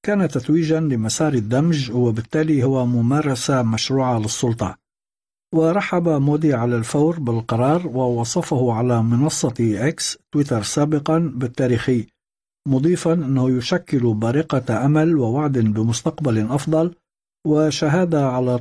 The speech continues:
تصميم الشعب الهندي الجماعي على بناء هند أقوى وأكثر اتحادا. وأمرت المحكمة العليا أمس أيضا بإجراء انتخابات في جامو وكشمير العام المقبل،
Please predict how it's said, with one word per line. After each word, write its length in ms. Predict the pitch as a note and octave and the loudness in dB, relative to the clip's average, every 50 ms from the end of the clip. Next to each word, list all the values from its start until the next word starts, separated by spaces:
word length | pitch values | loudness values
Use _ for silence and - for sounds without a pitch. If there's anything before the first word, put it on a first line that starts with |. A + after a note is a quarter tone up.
| - | -2
تصميم 560 | - B2 A#2+ - - D#3+ E3 F3 F3+ E3 C#3 A#2+ | -4 -4 -4 -2 0 2 4 4 4 4 2 0
الشعب 440 | A2 - - - D#3 D#3+ D3+ C3+ | 0 -2 -2 -2 0 0 0 0
الهندي 600 | B2+ A2+ G#2+ A2+ B2 A#2+ A#2 C3+ D3+ F3 E3+ - - | 0 0 2 2 2 2 2 2 2 2 2 0 -2
الجماعي 640 | A#2+ A#2 A#2 A#2 A#2 A2+ A2+ G#2+ A2+ C3+ D#3 E3 | -2 -2 0 0 2 2 2 2 2 2 2 2
على 240 | D3 B2+ B2 A#2+ A2 | 2 0 0 0 0
بناء 380 | G#2+ A2 A#2+ B2+ D3+ D3+ B2 A2+ | 0 0 2 2 2 0 0 0
هند 320 | G#2+ B2 C#3+ D#3 D3 C3 | 0 2 2 2 2 0
أقوى 540 | A2+ G#2 G#2 - C#3+ C#3 - D3 D3+ D3 D3+ | 0 -2 -2 -4 -6 -4 -2 0 0 2 2
وأكثر 520 | D3 C3 B2 A#2+ D3 C#3+ - - C#3 A2+ | 0 0 0 -2 -4 -4 -4 -4 -4 -4
اتحادا. 540 | A2+ - - A2+ - - A#2 G#2 G#2 G2+ F#2+ - _ _ _ _ _ _ _ _ _ _ _ _ _ _ _ _ _ _ _ _ - | -4 -4 -4 -4 -2 -2 -2 -2 -2 -4 -6 -10 _ _ _ _ _ _ _ _ _ _ _ _ _ _ _ _ _ _ _ _ -2
وأمرت 720 | D3+ D3+ D#3 D#3+ D#3+ D#3 E3 G3 G#3 G3+ F3+ E3 D#3+ - | 0 2 2 2 2 2 2 2 2 2 2 2 0 -2
المحكمة 500 | C3 C3+ C#3+ D#3+ - - - D#3+ C#3+ C#3 | -2 -2 -2 -2 -2 -2 -2 0 2 2
العليا 720 | B2 A#2+ A#2+ C3+ C#3+ C#3+ C3+ B2+ A#2+ A2+ A2 G2+ - - C#3 | 2 2 2 2 2 2 2 2 2 0 -2 -4 -4 -2 0
أمس 360 | C#3+ C#3 A#2+ - - - - | 0 0 0 -2 -4 -6 -6
أيضا 380 | - B2 C#3 C#3+ C#3 C#3+ D#3+ D#3+ | -2 0 0 0 2 2 2 0
بإجراء 640 | D#3+ E3 D#3 C3+ A#2+ G#2+ A2+ A#2 A2+ C#3 C#3+ C3 A#2+ | 0 0 0 0 0 0 0 0 0 0 0 2 2
انتخابات 720 | A#2 A2 A2 A#2 A2 - A2 A2 G#2+ B2+ C#3 D3 D3 E3 | 0 0 0 -4 -4 -2 -2 0 0 2 0 0 0 0
في 540 | E3 D#3+ F3 D#3+ - - B2 A#2 A2+ A2 G#2 | 0 0 0 -2 -4 -2 0 0 2 2 0
جامو 520 | G#2+ B2+ C3+ C#3+ C3+ C3 A#2+ A2+ G#2+ G#2+ | 0 0 2 2 2 2 2 2 0 0
وكشمير 720 | G#2+ - - A2+ - - - C3 C3+ D3+ E3 D#3+ - C3 | -2 -4 -4 -4 -4 0 0 2 2 2 2 0 -2 -4
العام 360 | A#2+ A2 G#2+ A#2 C3 C3 B2+ | -2 -2 0 0 0 0 0
المقبل، 640 | A2+ A2 A2+ A#2 B2 C3+ C3+ - B2+ B2+ A2+ G2+ - | 0 0 0 0 0 0 0 0 0 0 -2 -2 -6